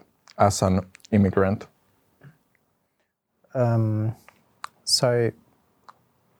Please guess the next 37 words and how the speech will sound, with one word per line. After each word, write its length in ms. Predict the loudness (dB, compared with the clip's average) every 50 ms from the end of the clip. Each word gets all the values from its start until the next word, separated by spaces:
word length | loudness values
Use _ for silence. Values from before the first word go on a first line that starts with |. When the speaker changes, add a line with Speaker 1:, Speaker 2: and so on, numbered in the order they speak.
| _ _ _ _ -16 -16 -16 -18 _ _ _ _ -2
Speaker 2:
this 340 | 0 2 2 2 2 2 2
is 160 | 0 0 0
just 300 | 0 0 0 0 0 0
my 120 | -2 -2
personal 420 | -2 0 -2 -2 -2 -2 -4 -6 -6
point 260 | -4 -4 -4 -4 -4
of 60 | -6
view. 320 | -6 -4 -4 -4 -4 -6 -10 -16 -20 -20 -20 -20 _ _ -4
Uh, 380 | -2 0 2 2 2 0 -2 -4 -6
and, 380 | -6 -4 -4 -2 -2 -4 -2 -2
um, 580 | -2 -2 -2 -2 -2 -4 -4 -6 -6 -8 -10 -12 -16 _ _ -4
let's 160 | -2 -2 0
say 220 | 0 0 0 0
I'm 220 | 0 -2 -2 -2 -2
just 240 | -2 -4 -2 -2 -2
a 60 | -2
random 360 | -2 -2 -4 -4 -6 -6 -6
person 540 | -4 -4 -4 -4 -4 -6 -6 -6 -8 -8 -8 -6
and 120 | -4 -4
I 100 | -2 -4
might, 380 | -2 -2 0 0 0 -2 -4 -8 _ _ _ _ _ -6
uh, 200 | -2 -2 -2 -2
come 240 | -2 -2 -2 -2 0 0
to 120 | -2 -2
a 40 | 0
decision 440 | 0 -2 -2 0 0 0 0 0 0
that 100 | 0 -2
I 80 | -2
want 260 | -2 -2 -2 -4 -4
to 160 | -4 -4 -4 -4
become 400 | -4 -6 -6 -4 -4 -4 -2 0
a 40 |
software 340 | 0 0 0 0 -2 -2 -2
developer 480 | -2 -2 -2 -4 -4 -4 -4 -6 -6 -6
for 180 | -6 -4 -4 -2
different 320 | -2 -4 -4 -4 -6 -4 -4
reasons. 460 | -6 -8 -8 -10 -10 -10 -10 -10